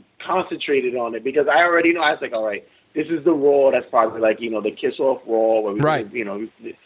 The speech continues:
Speaker 1: is probably the last time you see all this." So, okay,
Speaker 2: Right.
Speaker 1: cool. And it was actually really good. It was really good.
Speaker 2: It was a fun match. I understood what it was trying to accomplish, but like I said, the women's match took a,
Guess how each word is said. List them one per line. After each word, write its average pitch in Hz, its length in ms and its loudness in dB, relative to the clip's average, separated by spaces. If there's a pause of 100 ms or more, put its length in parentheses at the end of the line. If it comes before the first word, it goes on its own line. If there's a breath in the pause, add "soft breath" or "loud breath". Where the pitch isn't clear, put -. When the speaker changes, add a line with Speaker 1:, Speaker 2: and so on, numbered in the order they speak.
(120)
Speaker 1:
is 127 220 -10
probably 139 260 2
the 117 80 -2
last 120 300 4
time 117 140 0
you 110 120 -4
see 107 180 -2
all 101 200 0
this." 110 240 -2
So, 151 180 2
okay, 151 160 0
Speaker 2:
Right. 196 120 2
Speaker 1:
cool. - 140 -2 (140 soft breath)
And 226 100 2
it 294 80 2
was 277 180 0 (120)
actually 190 400 -2
really 165 340 2
good. 127 280 0
It 147 180 0
was 147 280 0
really 120 240 -2
good. 95 220 -10
Speaker 2:
It 233 80 2
was 277 160 2
a 262 60 2
fun 240 340 0
match. 196 380 0 (100)
I 185 200 2
understood 202 540 0
what 175 180 0
it 170 40 0
was 170 160 -2
trying 165 240 0
to 165 60 2
accomplish, 151 540 -2
but 170 120 0
like 180 140 2
I 160 100 0
said, 185 280 0
the 143 60 -2
women's 156 320 0
match 156 300 -2
took 160 140 -2
a, 139 180 0